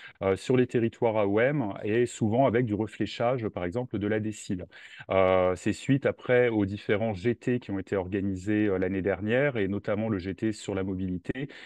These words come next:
qu'après est né avec, euh, toutes les propositions et, euh, toutes les remontées, euh, de terrain, euh, l'idée de pouvoir constituer en fait une boîte à outils, un fonds,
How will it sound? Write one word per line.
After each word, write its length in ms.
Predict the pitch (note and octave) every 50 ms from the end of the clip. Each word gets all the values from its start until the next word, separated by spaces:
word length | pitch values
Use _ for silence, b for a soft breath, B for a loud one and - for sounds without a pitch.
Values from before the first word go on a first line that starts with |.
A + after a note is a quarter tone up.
| B B B
qu'après 580 | A2 G2+ - - - B2+ C3 C#3 C#3 - -
est 120 | A2 G#2 G2+
né 460 | G#2 A2 A#2 B2+ C3 C3 B2 A#2 -
avec, 380 | - G#2+ G2 F#2+ G#2 G2 -
euh, 40 | G#2+
toutes 180 | - - C3+ A#2
les 80 | B2+
propositions 1000 | G#2+ - - A2+ - B2 A2 G2+ G#2+ A2 - - - B2 A#2+ A#2+ A#2+ A#2+ A2+ -
et, 220 | F#2 G2+ G2 G2
euh, 80 | G2 F#2
toutes 200 | - - B2 A#2
les 60 | B2
remontées, 640 | G#2+ - A#2+ A2 A2+ A2+ A2+ G#2+ - - A#2+ A2+ A2
euh, 80 | G2
de 100 | F#2 G2
terrain, 420 | F#2+ - - G2+ G2 A2+ D#3 - - B B B B B B B
euh, 400 | G2+ G2 G2 F#2+ F#2 F#2 F#2 F#2 F#2
l'idée 360 | F#2+ G2 G2+ G2 G#2+ A#2+ C3
de 140 | B2 G2+ F#2+
pouvoir 400 | - - G#2+ G#2 A#2+ A#2+ F#2 E2+ F#2 - - _ _
constituer 640 | - B2 - - - B2+ A2 - - B2+ B2+ C3 C3
en 100 | A#2 G2+
fait 360 | F#2+ - - A#2+ A#2 - - -
une 160 | G2 F#2+ F#2
boîte 400 | F2+ F#2 G#2 B2+ B2 A#2+ - -
à 80 | A2+
outils, 400 | G#2+ A2 G#2+ - - - C3 C3
un 120 | A2 F#2 F2+
fonds, 400 | - - - - C3+ C3 B2+